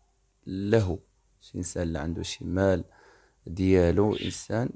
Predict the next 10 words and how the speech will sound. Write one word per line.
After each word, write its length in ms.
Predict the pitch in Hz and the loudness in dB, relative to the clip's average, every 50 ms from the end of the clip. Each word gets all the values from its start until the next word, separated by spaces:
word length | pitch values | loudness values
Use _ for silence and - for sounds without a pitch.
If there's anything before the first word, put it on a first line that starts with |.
| - _ - | -12 _ -6
إيه، 260 | 127 120 107 98 - | -2 0 0 0 -2
ف-، 720 | - - - - - - - - - - - - - - - - - | -2 -4 -6 -6 -4 -4 -4 -4 -6 -6 -6 -8 -10 -10 -12 -12 -10
فذلك 500 | - 101 107 117 123 - 123 - - - | -8 -4 -2 -2 -2 -2 -4 -6 -4 -2
يجوز. 480 | 131 135 127 107 98 90 90 90 - _ _ _ - - - _ - - | 2 2 2 2 0 -4 -6 -6 -8 _ _ _ -20 -20 -20 _ -10 -6
أما 80 | 120 | -2
الإنسان 300 | 117 123 117 - - 104 | -2 0 0 0 -2 -2
اللي 100 | 104 113 | -4 -4
كيتسلف 720 | 110 - 110 107 - - - 107 101 101 101 101 95 101 98 | -4 -8 -10 -8 -8 -8 -6 -4 -4 -2 0 0 -2 -2 -4
وأنه 560 | 90 87 92 98 101 98 95 95 92 90 87 | -6 -6 -4 -4 -4 -4 -2 -2 -4 -4 -6
كي-، 600 | - - 90 90 90 - - - - - - - | -6 -6 -4 -4 -4 -4 -6 -10 -12 -14 -18 -20